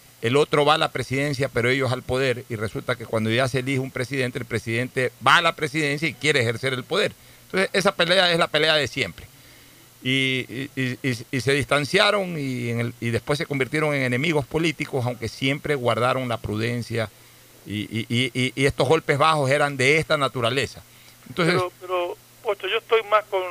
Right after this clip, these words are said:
Speaker 2: la versión, y, y justamente le iba a comentar, eh,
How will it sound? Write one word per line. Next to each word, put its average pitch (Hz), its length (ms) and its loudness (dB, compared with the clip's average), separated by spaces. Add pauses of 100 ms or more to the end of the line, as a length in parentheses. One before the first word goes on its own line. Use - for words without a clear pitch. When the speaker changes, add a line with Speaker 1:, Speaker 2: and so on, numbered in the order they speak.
Speaker 2:
la 160 80 2
versión, 180 560 -4 (260)
y, 151 340 -8
y 127 40 -12
justamente 185 540 -4
le 170 80 -4
iba 175 80 2
a 170 40 -2
comentar, 156 540 -2
eh, 127 440 -12